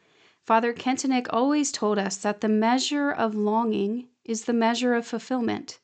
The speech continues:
And the Schoenstatt family in Ohio, in the history of the enthronement of the shrine interior at Saint Lawrence, is a wonderful proof of this. He also said that longing is love,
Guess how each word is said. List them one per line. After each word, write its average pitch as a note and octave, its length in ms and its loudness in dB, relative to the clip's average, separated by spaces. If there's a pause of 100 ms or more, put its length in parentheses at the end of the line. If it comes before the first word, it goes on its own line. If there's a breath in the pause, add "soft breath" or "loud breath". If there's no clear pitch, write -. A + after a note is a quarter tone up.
(580 loud breath)
And A3+ 120 2
the B3 40 4
Schoenstatt C#4+ 500 2
family B3+ 300 4
in A3+ 80 2
Ohio, A3+ 640 2
in G#3 240 -4
the G3+ 60 0
history A#3 480 0
of G#3 140 0
the G#3 140 -2
enthronement A#3+ 500 2
of G#3 80 -2
the G#3+ 80 -2
shrine A3+ 340 0
interior A3+ 540 0
at - 180 -2
Saint - 320 -4
Lawrence, A#3 440 0 (340 loud breath)
is A3 200 -2
a G#3+ 140 2
wonderful A#3+ 640 0
proof G#3 360 -2
of G3 240 -4
this. - 440 -6 (680 soft breath)
He A#3+ 200 0
also B3+ 320 2
said A3 340 0
that - 200 -4
longing B3 580 4
is G#3+ 400 -4
love, G3 640 -2